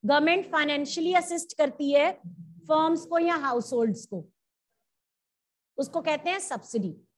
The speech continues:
तो अगर मैं कोई चीज की production कर रही हूँ, government मुझे subsidy दे रही है, government मेरी electricity, मेरा electricity का bill आता है आठ हजार रुपए, government कहती है, "छह हजार तू पे कर, दो हजार government पे करेगी।" तो मुझे help मिली,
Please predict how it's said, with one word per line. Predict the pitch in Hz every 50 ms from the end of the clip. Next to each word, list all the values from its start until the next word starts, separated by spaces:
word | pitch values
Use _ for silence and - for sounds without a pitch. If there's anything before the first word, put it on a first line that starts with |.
| _ _ _ _ _ _ _ _ _ _ _ _ -
तो | 311
अगर | 320 285 339 359 370
मैं | 381 381 370
कोई | 370 370 370
चीज | 320 359 349 349 302 339
की | 349 370
production | - - 320 285 294 294 294 - 339 339 349
कर | 349 330 311
रही | 302 311 311
हूँ, | 320 349 381 - _ _ _ _ _ _ _ _ -
government | 208 294 311 311 311 349 370 359
मुझे | 349 339 285 381
subsidy | 370 - 320 226 - - 320 294 311 330
दे | 302 294 269 247
रही | 240 226
है, | 208 175 160 - _ _ _ _ _ _ _ _ _ _ _ -
government | 285 302 311 330 349 349 339
मेरी | 330 330 330 349
electricity, | 349 320 294 - - - 330 - - 320 240 330 330 339 339 - - _ _ _ -
मेरा | 285 302 320 320
electricity | 320 311 294 - 165 311 294 - 302 254 330
का | 302 330 294
bill | 233 285 302 311
आता | 302 302 302 311 330
है | 311
आठ | 277 269 269 269
हजार | 294 294 269 311 311 311
रुपए, | 311 311 320 330 403 453 427 - _ _ _ _ _ _ _ _ -
government | 214 285 302 302 330 349 330 311
कहती | 320 302 302 359
है, | 370
"छह | - - 311 302 320
हजार | 339 311 330 330 330 330 330 320 - - _ -
तू | 320 320
पे | 240 311 311
कर, | 302 320 370 349
दो | 262 294 302 302
हजार | 302 285 330 330 302
government | 254 262 254 269 294 294 -
पे | 285 262
करेगी।" | 247 254 226 202 180 156 - - _ _ _ _ _ _ _ _ _ _ _ _ _ _ _ _ _ _ _ _ -
तो | 262
मुझे | 254 269 269 311 311
help | 277 277 277 285 285
मिली, | 311 330 349 339 381 440 494